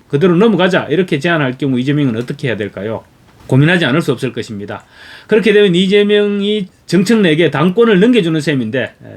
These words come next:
당권을 넘겨주게 되면 내년 팔월 이후에는 이재명은 사실상 허수아비가 되는 것입니다.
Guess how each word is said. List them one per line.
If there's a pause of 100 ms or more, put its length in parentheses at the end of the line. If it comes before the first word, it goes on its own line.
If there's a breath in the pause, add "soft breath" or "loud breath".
(260 soft breath)
당권을
넘겨주게
되면
내년
팔월
이후에는
이재명은
사실상
허수아비가
되는
것입니다.